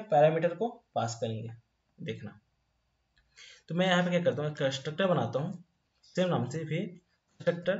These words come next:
और यहाँ पे pass करता हूँ आपका, देखो, वैल्यू, और यहाँ पे pass करता हूँ आपका int x, तो मान लो यहाँ पे जैसे int x, comma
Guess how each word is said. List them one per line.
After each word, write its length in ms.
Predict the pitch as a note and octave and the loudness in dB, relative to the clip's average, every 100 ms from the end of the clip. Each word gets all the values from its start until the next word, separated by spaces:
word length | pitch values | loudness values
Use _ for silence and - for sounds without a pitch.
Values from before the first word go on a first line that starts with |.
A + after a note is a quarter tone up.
| - | -2
और 180 | D3 D3+ | 0 0
यहाँ 120 | D3+ | 0
पे 100 | F3 | 0
pass 200 | C3+ C3 | 2 2
करता 240 | D3 C3+ D3+ | 0 -2 -2
हूँ 80 | |
आपका, 200 | C3+ - | -4 -4
देखो, 720 | A3 - _ _ _ _ - C3+ | -8 -10 _ _ _ _ -10 -8
वैल्यू, 340 | A#2+ G#2 - - _ _ _ _ _ _ _ - | -6 -6 -10 -18 _ _ _ _ _ _ _ -4
और 100 | D3 | -2
यहाँ 140 | E3+ | 0
पे 60 | F3+ | 2
pass 180 | D#3 D3+ | 2 4
करता 220 | F3 - | 2 0
हूँ 100 | D3 | -2
आपका 240 | - F3+ F#3+ - - _ - | -2 -4 -4 -16 -20 _ -10
int 300 | C3 A#2+ C3+ A3 - _ _ _ _ _ _ _ _ _ _ _ _ _ _ _ _ _ - _ E3 | -6 -4 -4 -10 -16 _ _ _ _ _ _ _ _ _ _ _ _ _ _ _ _ _ -20 _ -4
x, 220 | E3+ - - - _ _ _ _ _ _ _ _ _ _ - _ _ _ _ | -4 -4 -14 -18 _ _ _ _ _ _ _ _ _ _ -20 _ _ _ _
तो 180 | D3 D3+ | -8 0
मान 200 | C#3 C3 | 2 2
लो 40 | |
यहाँ 140 | C#3 C#3 | 0 0
पे 160 | D3+ C#3 | 0 0
जैसे 280 | C3+ C#3 C#3 C3+ C3+ - _ _ _ A3 - C3+ | -2 -2 -2 -2 -6 -12 _ _ _ -20 -16 -10
int 520 | B2+ B2+ B2+ C3 C3 E3 F#3 - - B2 | -10 -8 -10 -10 -8 -8 -8 -14 -14 -10
x, 240 | A2+ - - | -10 -12 -8
comma 300 | C#3 C3 E3+ | -4 -2 -2